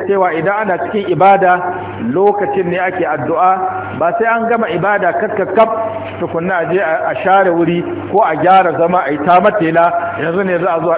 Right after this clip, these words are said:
ɗaga hannu a addu'a na. Kamar mutum na cikin sallah, tun cikin sallah shi ka addu'a ko? Ba sai an sallame sallah tukunna a gyara zama, ɗaga hannu tukunna, sannan ne za a addu'a ba.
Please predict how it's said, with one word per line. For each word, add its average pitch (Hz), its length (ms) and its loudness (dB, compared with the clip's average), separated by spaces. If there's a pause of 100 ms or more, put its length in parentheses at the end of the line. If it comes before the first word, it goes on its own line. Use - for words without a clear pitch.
ɗaga 165 180 -2
hannu 160 240 0
a 165 140 0
addu'a 147 360 -4
na. 92 100 -6 (1300)
Kamar 185 220 2
mutum 220 300 -2
na 185 120 0
cikin 190 300 -4
sallah, 208 320 0
tun 247 160 0
cikin 247 240 -2
sallah 233 280 -2
shi 202 80 -2
ka 190 120 -2 (100)
addu'a 160 280 0
ko? - 360 -2 (800)
Ba 180 140 2
sai 262 120 0
an 285 200 2
sallame 254 380 0
sallah 240 320 2
tukunna 202 380 -2
a 202 40 -2
gyara 226 340 4
zama, 208 440 2
ɗaga 202 200 2
hannu 190 320 2
tukunna, 175 360 -2
sannan 190 300 -2
ne 185 80 -2
za 180 100 0
a 165 160 2
addu'a 139 300 -2
ba. 123 140 -2